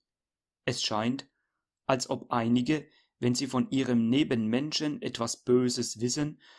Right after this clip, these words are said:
so lange gleichsam an Geburtsnöten leiden, bis sie dasselbe andern mitgeteilt haben.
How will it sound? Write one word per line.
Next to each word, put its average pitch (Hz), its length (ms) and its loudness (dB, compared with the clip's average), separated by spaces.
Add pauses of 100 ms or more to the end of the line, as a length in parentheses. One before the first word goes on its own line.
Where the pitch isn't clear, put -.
(180)
so 170 280 4
lange 151 280 2
gleichsam 135 840 0
an 117 180 0
Geburtsnöten 127 1000 0
leiden, 123 540 0 (360)
bis 208 160 2
sie 214 120 -6
dasselbe 131 680 0
andern 127 320 2
mitgeteilt - 640 -6
haben. 101 500 -10